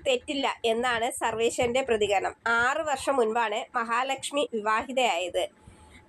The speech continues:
ഐ എസ് ആർ ഉദ്യോഗസ്ഥൻ നിർമ്മൽ ആണ് മഹാലക്ഷ്മിയുടെ ഭർത്ത-, ഭർത്താവ്. രണ്ടായിരത്തി പത്തൊൻപത് ഡിസംബറിലായിരുന്നു മഹാലക്ഷ്മി നിർമ്മലും തമ്മിലുള്ള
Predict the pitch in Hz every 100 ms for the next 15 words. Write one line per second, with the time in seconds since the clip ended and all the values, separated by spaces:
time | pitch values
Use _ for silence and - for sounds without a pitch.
0 | 277 320 370 - 320 339 - - 277 254
1 | 247 269 - 240 214 269 277 - 240 214
2 | 302 - - - 247 262 285 339 330 370
3 | - 247 240 220 233 - 240 247 247 262
4 | - 277 269 269 220 - 208 226 247 233
5 | 226 208 175 - 254 233 233 254 269 269
6 | 285 247 240 220 226 262 240 240 - 269
7 | 294 311 226 202 233 - 233 214 226 247
8 | - - 180 202 226 202 208 247 262 208
9 | 202 196